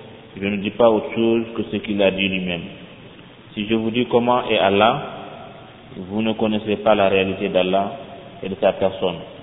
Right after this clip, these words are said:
Alors si vous affirmez son existence sans comprendre sa réalité, faites de même avec ses attributs. Dites, j'affirme qu'il est au-delà de son trône, comme il l'a dit, d'une manière qui lui convient.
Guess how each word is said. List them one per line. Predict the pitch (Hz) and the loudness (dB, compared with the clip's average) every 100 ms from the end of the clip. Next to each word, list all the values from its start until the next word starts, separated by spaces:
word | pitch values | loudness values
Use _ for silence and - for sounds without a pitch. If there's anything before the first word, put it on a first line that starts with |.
| - - - - - | -20 -20 -20 -18 -4
Alors | 92 98 | -2 0
si | 117 | -2
vous | 107 110 | 0 0
affirmez | 110 123 120 127 | 2 0 -2 -4
son | 117 104 | -2 -2
existence | 101 98 107 113 117 | -2 -2 -2 -2 -2
sans | 110 101 | -4 -2
comprendre | 110 110 117 117 120 110 | 0 0 0 0 -2 0
sa | 98 | 2
réalité, | 98 101 98 107 117 - - - - - - - | 2 2 0 -4 -4 -6 -14 -18 -20 -20 -14 -2
faites | 110 | 0
de | 101 | 2
même | 101 107 104 | 2 0 0
avec | 101 95 | -2 -2
ses | 104 95 | -2 0
attributs. | 92 98 90 90 80 - - - - - - 92 | -2 -2 -4 -6 -8 -14 -20 -20 -20 -20 -18 -8
Dites, | 92 117 - - - - - - - - 98 | -2 -2 -2 -16 -18 -20 -20 -20 -20 -16 -4
j'affirme | 101 - 127 123 | 0 0 0 -2
qu'il | 123 113 | -4 2
est | 113 | 2
au-delà | 110 104 101 107 | 2 2 4 4
de | 104 | 4
son | - 104 | 0 -4
trône, | 101 107 113 117 - - - | -2 2 2 0 -8 -14 -10
comme | 107 101 | -6 -2
il | 101 | 2
l'a | 101 92 | 2 2
dit, | 104 117 117 | 0 -4 -6
d'une | 98 101 | -6 -2
manière | 101 104 107 113 110 | 0 0 0 0 -2
qui | 98 | -4
lui | 98 | -4
convient. | 104 95 92 95 | -2 -4 -4 -6